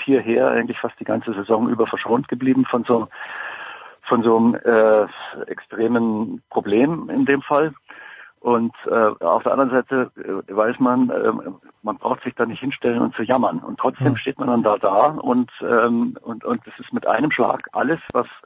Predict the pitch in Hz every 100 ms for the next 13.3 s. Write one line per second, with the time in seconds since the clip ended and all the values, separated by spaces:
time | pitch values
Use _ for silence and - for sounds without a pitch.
0 | _ 117 113 120 - 135 147 127 139 -
1 | 123 _ 123 - 131 131 139 123 123 127
2 | 113 104 - 107 123 - - - - -
3 | - 117 117 131 - - - - - _
4 | _ _ _ _ _ _ _ _ _ -
5 | 101 98 104 - - - 117 95 110 -
6 | - 90 82 - - - - - - -
7 | - 87 - - 135 143 - 110 - 120
8 | 127 123 117 110 110 98 117 117 - 107
9 | 110 104 104 104 - - - - - -
10 | _ 113 110 104 107 - 131 151 - 143
11 | 143 151 147 110 113 113 104 127 - -
12 | 127 151 131 131 - 131 - 143 - 151
13 | 147 92 110